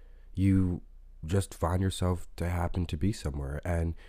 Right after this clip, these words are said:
you get really, really lucky, really, really blessed if you meet someone that you want to be friends with and that you want to grow with.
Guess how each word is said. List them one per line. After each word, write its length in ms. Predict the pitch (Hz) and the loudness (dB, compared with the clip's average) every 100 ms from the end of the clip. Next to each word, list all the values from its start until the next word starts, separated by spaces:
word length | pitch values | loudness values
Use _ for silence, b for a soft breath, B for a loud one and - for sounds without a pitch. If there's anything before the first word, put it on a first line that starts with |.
| B B B - | B B B -2
you 120 | 101 | 2
get 260 | 95 95 - | 4 4 2
really, 440 | - 85 101 104 104 | -4 0 4 4 4
really 280 | 98 101 95 | 4 4 4
lucky, 500 | 90 98 73 71 71 | 2 0 -2 -6 -6
really, 320 | 78 92 101 | -2 4 4
really 260 | 98 98 98 | 4 4 2
blessed 680 | 76 76 82 76 - - - - | 2 0 2 0 -2 -8 -8 -4
if 200 | 92 90 | 0 0
you 120 | 82 | 2
meet 320 | 82 95 - | 4 2 2
someone 520 | - 80 78 80 82 | -2 -2 0 0 0
that 260 | 80 78 - B B B B B B - - | 0 -2 -4 B B B B B B -14 -6
you 360 | 82 98 98 85 | 2 4 4 4
want 280 | 82 82 - | 2 2 0
to 100 | 82 | -4
be 100 | 82 | -2
friends 400 | - 80 76 - | -2 -4 -4 -4
with 180 | - 76 - | -6 -6 -8
and 180 | - 87 | -2 0
that 140 | 87 | 0
you 200 | 82 90 | 2 0
want 220 | 80 80 78 | 2 0 0
to 60 | |
grow 220 | 71 69 | -2 -4
with. 180 | 67 - | -4 -8